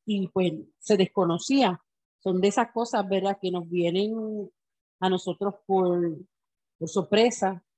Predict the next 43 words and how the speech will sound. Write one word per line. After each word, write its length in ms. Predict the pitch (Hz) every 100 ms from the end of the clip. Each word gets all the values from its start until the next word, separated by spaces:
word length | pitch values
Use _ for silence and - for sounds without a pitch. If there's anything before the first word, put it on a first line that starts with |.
| _ _ _ -
Eh, 300 | 180 180 175
son 220 | - 190
unas 180 | 190 208
situaciones 500 | 233 220 214 202 202
bien 280 | 196 180 180
duras, 420 | 190 220 214 180 _ _ _ _ -
pero 180 | 214
la 160 | 226 220
realidad 500 | 220 208 208 196 196
es 120 | 240 -
que, 120 | 254
pues, 160 | 214
mi 120 | 208 202
papá 300 | 190 185 214
de 120 | 233
ahí 220 | 208 220
no 140 | 220
se 140 | 208 -
pudo 400 | 214 220 208 214 _ _ -
poner 160 | 185 208
más 200 | 214 185
de 120 | 208
pie. 200 | 233 - _ _ _ _ _ _
Eh, 340 | 196 190 170 165
y 80 | 208
luego, 300 | 196 185 208
pues, 140 | 220
entonces 480 | 196 180 175 214 202
Dios 360 | - 185 190 208 - _ _ _ -
decidió 800 | 170 - 175 170 190 220 233 _ _ _ _
darle 360 | - 180 175 196
descanso 440 | 208 208 190 190
eterno. 560 | 208 240 269 196 180 185 _ _ _ _ -
Pero 340 | 233 226 220
estas 320 | - 233 349 339
situaciones 580 | 359 349 359 349 349
también 560 | - 254 254 269 269 233
las 160 | 202 185
hemos 320 | 190 214 196
visto 800 | 220 254 - - 196 196 196 -
por, 640 | 175 175 170 165 170 175 170
en 140 | 180
familias 540 | 175 175 202 247 208